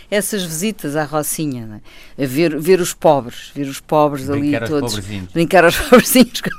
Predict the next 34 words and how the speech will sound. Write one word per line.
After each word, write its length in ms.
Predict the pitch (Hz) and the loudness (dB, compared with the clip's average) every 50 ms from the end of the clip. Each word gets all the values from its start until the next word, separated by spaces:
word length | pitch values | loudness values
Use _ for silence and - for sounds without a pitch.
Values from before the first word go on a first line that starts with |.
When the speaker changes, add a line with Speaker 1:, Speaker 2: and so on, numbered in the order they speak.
| - | -12
Speaker 1:
dizia 380 | - 175 - - - 190 190 175 | -8 -8 -8 -4 2 4 4 4
o 60 | 160 | 4
outro, 280 | 165 147 123 - - - - | 2 -2 -2 -4 -10 -12 -10
não 40 | 135 | -10
é? 40 | 135 - 247 - - - - - - - | -10 -10 -14 -14 -14 -14 -16 -16 -12 -4
Mas 360 | - 190 196 208 202 185 160 | 0 2 4 4 4 4 2
isso, 520 | 226 226 208 - - - 220 220 226 220 - - | 0 0 0 -2 -4 -4 -4 -4 -4 -4 -2 0
eh, 160 | 190 190 185 | 0 2 2
não 160 | 185 190 196 185 | 4 4 2 2
consegui 340 | - 180 151 - - 139 | 2 -2 -6 -6 -6 -8
fazer 360 | 135 - - 127 123 131 131 135 | -10 -10 -10 -8 -6 -4 -2 -2
isso, 280 | 156 170 160 - - | -2 -2 -2 -4 -6
não, 220 | 139 131 135 131 113 | -6 -6 -6 -6 -6
não, 260 | 92 120 123 113 101 | -8 -8 -8 -10 -10
não 220 | - 123 131 127 | -8 -8 -8 -6
era 220 | 127 127 123 120 120 | -6 -6 -6 -4 -4
algo 240 | 123 127 123 - - - | -4 -6 -8 -10 -18 -16
que 100 | - - | -8 -6
me, 340 | 147 139 139 131 127 123 123 _ - - - - - - _ - | -4 -4 -4 -4 -6 -10 -14 _ -20 -20 -20 -20 -20 -20 _ -4
eh, 160 | 151 147 135 123 - - | -2 0 0 0 -2 0
interessasse 560 | - 202 185 170 - - - 170 160 151 - - | 2 2 2 2 0 -4 0 0 0 0 -2 -6
fazer 500 | - 165 151 139 143 160 170 175 175 139 | -8 -6 -6 -4 -4 -2 -2 -2 -2 -2
e, 680 | 139 127 123 127 - 90 123 107 101 139 151 151 147 139 - | -6 -10 -12 -14 -14 -14 -14 -12 -10 -8 -8 -8 -8 -10 -8
e, 100 | 165 151 | -8 -6
e 40 | 143 | -4
não, 260 | 135 147 143 139 - - - | -2 -2 -2 -4 -6 -8 -12
e 120 | - 131 107 | -12 -10 -6
não 160 | 131 147 151 | -4 -6 -6
consegui 380 | 151 - 160 151 - - - 147 | -6 -6 -8 -8 -8 -8 -6 -4
entrar 360 | 143 135 135 139 139 127 127 | -4 -4 -4 -6 -8 -8 -8
nisso. 480 | 127 131 143 156 156 - - - 190 - - - - - - - - _ _ - | -6 -4 -4 -4 -4 -8 -12 -14 -16 -18 -18 -20 -20 -20 -20 -20 -20 _ _ 0
Mas, 240 | 202 202 226 233 - | 4 4 4 4 2
por 160 | - 190 170 | 0 -6 -6
exemplo, 760 | 160 113 123 139 143 151 147 - 240 254 240 180 - 107 123 | -6 -4 -2 -2 -2 -2 -4 -6 -6 -6 -6 -6 -6 -8 -10